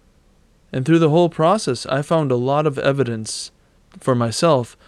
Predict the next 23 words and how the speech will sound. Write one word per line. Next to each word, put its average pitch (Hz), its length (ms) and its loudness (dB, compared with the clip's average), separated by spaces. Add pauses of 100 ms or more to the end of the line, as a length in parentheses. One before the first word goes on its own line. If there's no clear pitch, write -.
(220)
that 123 300 -2
I 131 120 2
am 139 520 2
reliable. 120 720 -2 (580)
I 123 160 -4
could 160 540 -2
count 131 340 -2
on 120 160 -4
myself 113 520 -4
to - 200 -10
execute 120 540 -4
my 113 160 -8
plan. 131 420 -6 (1700)
I 139 60 -6
really 202 300 0
hope 160 260 0
that 156 140 2
you 143 100 -2
consider 139 480 -2
this 143 220 0
process 120 460 -4
for 123 120 -6
yourself. 120 580 -4